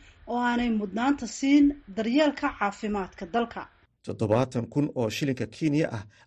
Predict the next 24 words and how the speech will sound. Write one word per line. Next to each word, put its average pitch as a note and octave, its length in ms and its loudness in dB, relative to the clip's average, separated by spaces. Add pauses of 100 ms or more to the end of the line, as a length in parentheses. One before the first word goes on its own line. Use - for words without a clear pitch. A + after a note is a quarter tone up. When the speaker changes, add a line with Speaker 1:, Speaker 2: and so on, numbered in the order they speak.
Speaker 2:
ayaa E3 260 2
u G3 80 0
dhiganta A2+ 420 -2
qiyaastii C3+ 640 -2
shan E3+ 280 -6
boqol C3+ 320 -4 (460)
iyo C3+ 280 2
labaatan G#2+ 480 -2
dollar G#2+ 260 -2
bishii. A#2+ 380 -10 (840)
Shaqo - 240 -8
joojinta B2 640 -2
joogtada A2 560 -6
ah B2 140 -8 (100)
ayaa A#2+ 280 0
si E3 220 -8
weyn C#3+ 260 0
u D3+ 120 -6
hakisay A#2 480 -6
adeegyadii B2 440 -2
caafimaadka B2+ 680 -6 (340)
ee F3 120 2
isbitaalada D3+ 540 -2
dadweynaha B2+ 580 -4